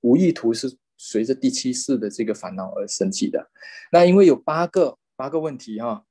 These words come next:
所以呢，我给大家两分钟好不好？两分钟你一一的回答啊，两分钟你一一的回答。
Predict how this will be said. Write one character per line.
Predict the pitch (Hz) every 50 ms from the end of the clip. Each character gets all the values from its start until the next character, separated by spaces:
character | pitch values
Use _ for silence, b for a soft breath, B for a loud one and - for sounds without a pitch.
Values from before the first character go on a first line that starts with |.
| _ _ _ _ _ _ -
所 | - 113
以 | 120 120 117
呢， | 113 113 117 123 123
我 | 123 117 110
给 | 110 - 120 113 107
大 | 135 147
家 | 143 143 147 143 143 139 135 135 135 135 135 135 135 139 135 139 139 135
两 | 127 113 117 113 110 107 110 110
分 | - 151 147 151
钟 | 151 156 156 156
好 | 131 110 104
不 | 123
好？ | 127 123 120 110 104
两 | 110 117 120 120 120 123
分 | 120 147 143 143
钟 | 147 147 143 135
你 | 123 107
一 | 98 117 170 165
一 | 170 156 151
的 | - 123
回 | - - - 107
答 | 107 - - 80 - - _ _ _ _ _ _ _ _ _ _ _
啊， | - 110 104 107 _ _ _ _ _
两 | 117 113 107 107 107 107
分 | 131 127 131
钟 | 127 135 127 131 127 127 107
你 | 104
一 | - 117 113
一 | 117 113
的 | 107 104
回 | 101 95 90
答。 | - - - - _